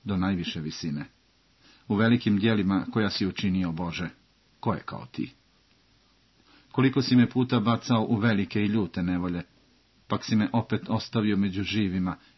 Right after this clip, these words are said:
i iz bezdana me zemaljskih opet izvadio.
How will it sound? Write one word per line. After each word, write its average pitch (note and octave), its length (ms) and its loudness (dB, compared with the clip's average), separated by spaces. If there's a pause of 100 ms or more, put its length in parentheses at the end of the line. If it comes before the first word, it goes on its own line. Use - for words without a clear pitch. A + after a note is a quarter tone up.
i G#2 120 2
iz F2 160 -2
bezdana F#2 440 0
me F2+ 120 0
zemaljskih F2 640 -4
opet D2+ 320 -12
izvadio. C2+ 460 -10